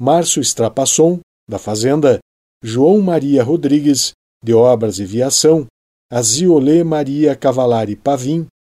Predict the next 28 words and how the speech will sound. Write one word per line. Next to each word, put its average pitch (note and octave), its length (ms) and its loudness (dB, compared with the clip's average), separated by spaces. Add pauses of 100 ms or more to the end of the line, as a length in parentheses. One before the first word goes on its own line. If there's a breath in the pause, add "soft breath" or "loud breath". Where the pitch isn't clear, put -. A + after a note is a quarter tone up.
da A2+ 140 -4
Educação, A2+ 580 -4
Cultura G#2+ 480 -8
e G#2 80 -6
Esporte, D3+ 680 0 (420)
Fernando E3+ 560 0
César C#3 560 0
de A#2+ 100 -6
Andrade A2 520 -2
Aguilera, C#3 680 0 (420)
da F#2+ 120 -10
Saúde, D3 600 0 (460)
Tânia E3+ 380 4
Mara A2+ 380 -2
Tozin, D#3+ 500 -2 (280)
do B2 140 -6
Urbanismo A#2 640 -2
e G#2+ 80 -4
Habitação, D3 720 0 (480)
Maria C#3 420 0
da E3+ 140 -2
Silva E3+ 420 -2
Souza, D#3+ 540 0 (440)
de A2+ 120 -2
Ação C#3 420 0
Social A2+ 560 -2
e - 20 -12
Trabalho, C#3 640 2